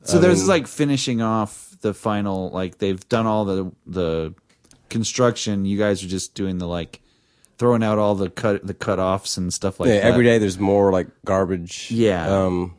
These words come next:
Speaker 2: and of course they're already, like, installing conduit, whatever
Speaker 1: Yeah.
Speaker 2: the, those weird little, looks like snake pipe or
Speaker 1: Yeah, yeah,
Speaker 2: Yeah.
Speaker 1: yeah, for, for wiring and
Speaker 2: Mm-hmm.
Speaker 1: for, uh,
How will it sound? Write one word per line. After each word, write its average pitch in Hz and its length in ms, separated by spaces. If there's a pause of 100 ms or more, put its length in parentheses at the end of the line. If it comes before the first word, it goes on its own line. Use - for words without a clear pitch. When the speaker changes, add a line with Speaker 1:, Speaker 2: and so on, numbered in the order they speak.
(220)
Speaker 2:
and 113 80
of 104 80
course 120 280
they're 110 100
already, 101 200
like, 90 200
installing 98 640
conduit, 98 640
whatever 101 300
Speaker 1:
Yeah. 98 240
Speaker 2:
the, 90 340 (140)
those 92 240
weird 98 280
little, 90 360 (680)
looks - 180
like 90 200
snake - 420
pipe 95 300
or 85 140
Speaker 1:
Yeah, 127 280
yeah, 104 340
Speaker 2:
Yeah. 95 260
Speaker 1:
yeah, 101 120
for, 95 300
for 95 200
wiring 90 520
and 95 100
Speaker 2:
Mm-hmm. 95 120
Speaker 1:
for, 80 240
uh, 80 140